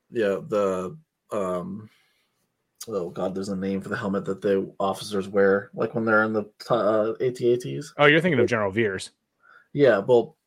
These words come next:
Speaker 1: that style. <laughs>
Speaker 2: Yeah, the little bucket helmet, the little
Speaker 1: Yeah.
Speaker 2: military, like, tank
Speaker 1: Yeah.
Speaker 2: commander helmet.
Speaker 1: Like the Mud Trooper helmet without the face portion.
Speaker 2: Yeah, yeah, yeah, yeah. Um, so yeah, Scout Trooper helmet, uh, more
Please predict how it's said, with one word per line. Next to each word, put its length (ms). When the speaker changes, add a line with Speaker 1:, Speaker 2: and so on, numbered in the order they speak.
Speaker 1:
that 320
style. 460
<laughs> 180
Speaker 2:
Yeah, 180
the 100
little 180
bucket 280
helmet, 300
the 80
little 140
Speaker 1:
Yeah. 60
Speaker 2:
military, 560
like, 140
tank 220
Speaker 1:
Yeah. 40
Speaker 2:
commander 320
helmet. 320
Speaker 1:
Like 100
the 60
Mud 200
Trooper 240
helmet 260
without 280
the 100
face 220
portion. 380
Speaker 2:
Yeah, 360
yeah, 140
yeah, 240
yeah. 220
Um, 140
so 100
yeah, 120
Scout 220
Trooper 220
helmet, 540
uh, 540
more 960